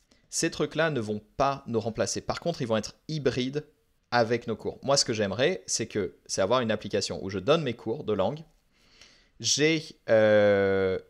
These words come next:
les mêmes infos que l'intelligence artificielle aurait sur les intérêts de me, de mon étudiant et tout ça. Les sujets de conversation sont suggérés, par exemple. Et pendant la conversation, il y a une transcription. Et il y a, par exemple,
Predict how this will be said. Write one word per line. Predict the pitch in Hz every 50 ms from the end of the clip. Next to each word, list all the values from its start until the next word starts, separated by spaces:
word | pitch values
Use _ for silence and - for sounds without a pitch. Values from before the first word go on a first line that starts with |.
| _
les | - 117 127 139
mêmes | 151 151 147 135
infos | 143 131 131 - - 135 135 131
que | 135 - 127 107
l'intelligence | 101 104 104 - 113 104 101 117 104 -
artificielle | 101 - - 101 101 107 101 - 107 104 - -
aurait | 110 107 113 113 110
sur | - - 101 101
les | 104 104 107
intérêts | 113 107 - 113 104 107 104 101
de | 107
me, | 104 95 87 90 90
de | - 104
mon | 101 101 98 98
étudiant | 98 - - 101 104 98 90
et | 85
tout | - 90
ça. | - - 160 190
Les | 151 -
sujets | - - 107 127 113
de | -
conversation | - 117 104 - - 110 - - 113 107
sont | - - - 147
suggérés, | 139 - - 113 101 98 95 87 98 127 -
par | - 117 101
exemple. | 92 92 98 113 147 190 - 120 - _ _ - _ _ -
Et | 117 110
pendant | - - 147 165 175 170 165
la | 151 127
conversation, | - - 123 110 104 - 107 - - - 135 170 185 - _ -
il | 101 104
y | 120
a | 127
une | 147 147
transcription. | - - 139 123 - - 113 107 - - 110 117 165 - - _ _ _ -
Et | 110
il | 104 101
y |
a, | 107 117
par | - 113 104 95
exemple, | 95 92 98 110 123 135 127 110